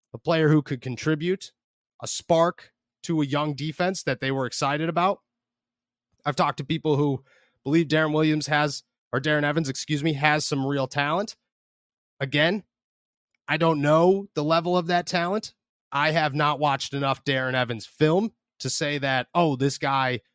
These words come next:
is the option for the Pittsburgh Steelers," but I think he's a good early example of guys who are getting cut that the Steelers could say,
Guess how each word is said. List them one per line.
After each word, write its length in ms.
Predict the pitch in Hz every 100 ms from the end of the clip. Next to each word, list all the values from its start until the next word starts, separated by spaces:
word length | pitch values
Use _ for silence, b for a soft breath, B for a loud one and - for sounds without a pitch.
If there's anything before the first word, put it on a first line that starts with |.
| _ _ _ _ _
is 260 | 151 156 139
the 160 | 135 127
option 420 | 127 147 - 180
for 220 | - 160
the 60 | 143
Pittsburgh 400 | 160 143 151 131
Steelers," 520 | - 143 165 196 -
but 80 | -
I 60 | 151
think 220 | 190 180
he's 160 | 180 143
a 40 |
good 380 | - 151 190 185 -
early 440 | 165 180 180 170
example 680 | 151 127 190 180 107 110 - _ _ _
of 160 | - 139
guys 500 | 156 151 151 151 -
who 300 | 165 143 139 -
are 80 |
getting 380 | 131 113 170 202
cut 320 | - 139 143
that 140 | 151 135
the 60 |
Steelers 480 | 135 - 165 160 143
could 140 | 147 135
say, 320 | 151 143